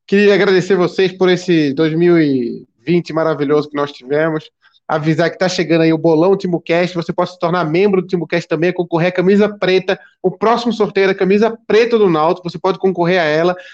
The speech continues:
Você po-, vai concorrer também à camisa das confrarias que vai ser sorteada no próxima live contra o Central.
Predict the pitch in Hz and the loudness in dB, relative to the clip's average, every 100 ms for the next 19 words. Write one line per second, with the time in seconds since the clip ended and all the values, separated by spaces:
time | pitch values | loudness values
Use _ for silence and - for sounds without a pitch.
0 | - - 170 202 202 190 214 240 240 202 | -10 -4 -2 0 0 2 0 0 0 0
1 | 208 196 196 196 190 190 190 - 196 202 | 0 0 0 0 2 2 0 -2 -4 0
2 | 185 175 170 160 180 - 180 170 160 180 | 0 -2 -8 -6 -8 -2 -2 0 -2 0
3 | 185 185 196 214 214 190 185 180 202 - | -2 0 -4 -2 0 2 0 -2 -4 -2
4 | 202 196 202 226 | -2 0 0 0